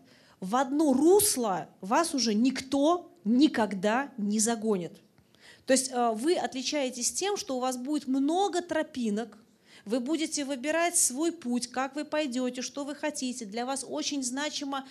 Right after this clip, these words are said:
индивидуальность. Вот мы когда говорим, что вы индивидуалисты, то вы во всем. Это как... Причем я говорю это не в плохом смысле этого слова.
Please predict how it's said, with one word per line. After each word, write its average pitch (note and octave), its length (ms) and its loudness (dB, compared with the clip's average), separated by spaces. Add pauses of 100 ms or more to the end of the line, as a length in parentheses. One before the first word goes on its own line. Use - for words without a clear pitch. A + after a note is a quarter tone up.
(300)
индивидуальность. B3 1300 0 (100)
Вот A3 120 -4
мы B3 100 0
когда B3 220 0
говорим, F4 300 2
что - 160 -4
вы B3 100 -4
индивидуалисты, A#3+ 1080 0
то A#3+ 140 -6
вы C#4 120 -4
во C#4+ 120 -2
всем. B3 320 0
Это G3 120 -6
как... B3+ 160 -6 (160)
Причем C4+ 240 0
я C#4+ 120 2
говорю D4+ 180 0
это F4+ 140 -4
не C#4 140 -2
в - 80 -8
плохом D4+ 360 -2
смысле C4 320 -2
этого A3 220 -6
слова. F#3+ 460 0